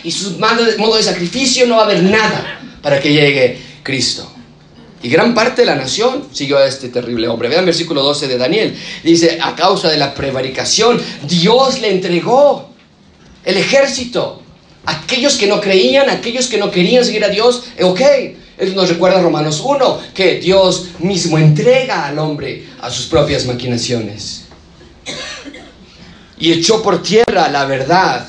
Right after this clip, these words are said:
Antíoco. La echó por tierra e hizo cuanto quiso". Pero lo peor de todo es que aunque hizo lo que, aunque hizo lo que quiso, prosperó.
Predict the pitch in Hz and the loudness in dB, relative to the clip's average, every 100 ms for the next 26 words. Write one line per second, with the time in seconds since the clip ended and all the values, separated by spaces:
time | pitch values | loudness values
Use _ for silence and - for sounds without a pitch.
0 | - 120 117 143 139 123 - - - - | -14 -10 -6 -2 -2 -2 -4 -18 -20 -20
1 | - - - 120 123 - - 175 165 151 | -20 -20 -12 -10 -6 0 0 0 -4 -2
2 | 143 - - - - 120 127 185 185 226 | -2 -4 -10 -20 -8 -2 0 0 0 0
3 | 233 240 - - - - - - - 143 | 0 -4 -14 -20 -20 -20 -16 -10 -6 -2
4 | 151 - - - - - - - - - | -2 -4 -10 -20 -20 -20 -20 -20 -20 -20
5 | - - - 135 175 220 135 143 - 101 | -16 -12 -8 -4 -2 -2 -2 -2 -2 -6
6 | - - - - - - - - 120 127 | -14 -20 -20 -20 -20 -20 -20 -14 -8 -6
7 | 117 127 175 226 180 - - - 127 151 | -4 -2 0 2 0 -2 -6 -6 -6 -4
8 | 156 170 131 123 175 156 - - - - | 0 0 0 -4 -4 -4 -6 -8 -16 -20
9 | - - - - 110 - 101 | -20 -20 -20 -14 -12 -10 -12